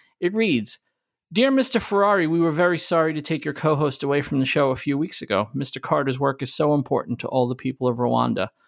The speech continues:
Unfortunately, we did not have Ethan's address to send him this certificate of appreciation.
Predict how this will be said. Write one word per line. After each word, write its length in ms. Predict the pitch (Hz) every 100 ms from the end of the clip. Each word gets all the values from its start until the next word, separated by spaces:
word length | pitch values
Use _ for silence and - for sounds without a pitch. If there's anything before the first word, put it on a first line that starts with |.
| _ _ -
Unfortunately, 600 | 127 165 165 165 160 160
we 140 | 151
did 140 | 147 143
not 200 | 151 143
have 260 | 156 139 135
Ethan's 380 | 131 135 123
address 300 | 123 131 127 -
to 100 | 123
send 260 | - 131
him 160 | 139 131
this 220 | 131 127
certificate 500 | 135 127 131 123 123
of 100 | 123
appreciation. 840 | 123 - 127 - 123 170 - -